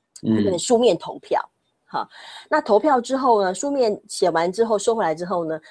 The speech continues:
Speaker 2: 并没有当场就是让大家可以直接看票亮票，知道那个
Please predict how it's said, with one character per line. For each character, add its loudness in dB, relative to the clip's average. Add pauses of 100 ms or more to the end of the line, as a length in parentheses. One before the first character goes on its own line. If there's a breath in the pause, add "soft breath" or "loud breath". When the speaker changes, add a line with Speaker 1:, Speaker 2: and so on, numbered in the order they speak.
Speaker 2:
并 2
没 6
有 4
当 0
场 -6
就 -8
是 -4
让 -2
大 -2
家 -2
可 -6
以 -6
直 -14
接 -2
看 -4
票 0
亮 -2
票， 0 (480)
知 -4
道 2
那 0
个 0